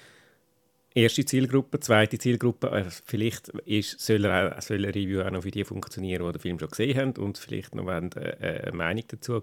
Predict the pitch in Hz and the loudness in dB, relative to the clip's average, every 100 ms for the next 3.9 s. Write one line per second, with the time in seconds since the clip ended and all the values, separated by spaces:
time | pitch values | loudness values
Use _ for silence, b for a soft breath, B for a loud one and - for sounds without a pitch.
0 | - 107 101 104 - 90 85 85 80 82 | -4 -4 -2 -2 -2 -4 -4 -4 -4 -4
1 | 82 92 - 95 82 87 - - 90 104 | -4 -8 -8 -8 -6 -8 -8 -6 -2 -2
2 | 110 104 - - 104 101 - 92 87 85 | 0 -2 -4 -2 0 2 0 -2 -2 -2
3 | 80 78 82 - - - 71 73 | -2 -2 -6 -8 -10 -8 -4 -4